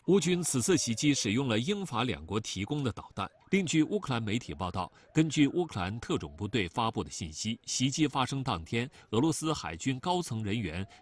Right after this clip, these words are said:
正在塞瓦斯托波尔召开会议。根据塞瓦斯托波尔地方政府公布的信息，目前塞瓦斯托波尔港海上客运服务已暂停。黑海舰队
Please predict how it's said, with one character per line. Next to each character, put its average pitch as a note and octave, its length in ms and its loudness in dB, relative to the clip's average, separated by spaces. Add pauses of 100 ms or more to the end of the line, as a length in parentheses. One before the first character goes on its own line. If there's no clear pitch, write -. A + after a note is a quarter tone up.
正 E3+ 220 4
在 G2 200 0
塞 C#3+ 200 0
瓦 F#2+ 140 -2
斯 - 140 -10
托 C3+ 160 -2
波 E3 220 0
尔 D2 220 -4
召 D#2+ 160 -4
开 F2 180 -8
会 D2+ 180 -6
议。 D#2 160 -10 (920)
根 G3 180 4
据 D#3+ 220 4
塞 F3 200 0
瓦 A2+ 160 2
斯 - 120 -4
托 D#3+ 160 0
波 D#3 200 2
尔 G#2 120 4
地 D3+ 200 2
方 D#3 220 -2
政 C#3 220 -2
府 D#2+ 180 -8
公 C#3+ 240 -2
布 A#2+ 160 -2
的 D2+ 60 -10
信 E2 220 -6
息， G2+ 360 -4
目 C#3 160 2
前 G#2 260 -2
塞 C#3 160 -2
瓦 E2 160 -2
斯 - 140 -14
托 C3 160 0
波 D#3+ 180 0
尔 A2+ 120 2
港 D2+ 300 -4
海 E2 340 -4
上 B2 300 -2
客 C#3+ 220 -2
运 F2 160 -4
服 - 160 -12
务 A#2+ 160 0
已 D2+ 160 -6
暂 A2+ 300 -4
停。 D#2 320 -14 (560)
黑 F#3+ 200 2
海 B2+ 140 0
舰 A2+ 220 0
队 B2+ 200 0